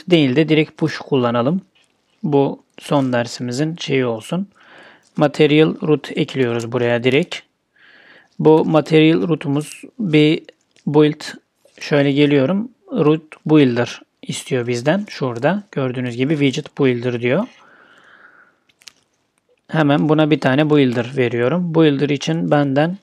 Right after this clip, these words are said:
şöyle bir tane build context olarak context istiyor.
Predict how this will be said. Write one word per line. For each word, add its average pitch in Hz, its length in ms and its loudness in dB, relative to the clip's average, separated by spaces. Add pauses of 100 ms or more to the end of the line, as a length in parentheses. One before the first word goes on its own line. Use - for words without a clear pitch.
şöyle 135 380 -2
bir 135 80 -2
tane 143 280 -2 (360)
build 143 200 2 (100)
context - 720 -6 (1700)
olarak 147 440 -2
context 135 640 -4
istiyor. 143 560 -2